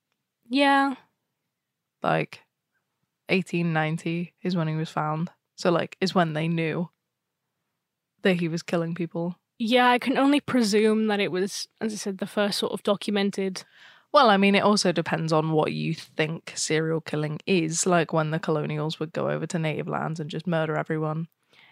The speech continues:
Speaker 1: Yeah, I think it's different as well because obviously now everything is a lot more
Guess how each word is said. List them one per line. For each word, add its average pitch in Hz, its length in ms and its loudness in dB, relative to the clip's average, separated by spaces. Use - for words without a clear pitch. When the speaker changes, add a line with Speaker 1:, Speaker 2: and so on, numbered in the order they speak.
Speaker 1:
Yeah, 226 260 4
I 220 100 2
think 240 260 0
it's - 280 -4
different 247 300 0
as 247 100 -2
well 214 180 2
because 240 300 -2
obviously 226 460 -2
now 214 260 2
everything 226 380 0
is 208 100 2
a 208 40 2
lot 202 180 2
more 196 360 2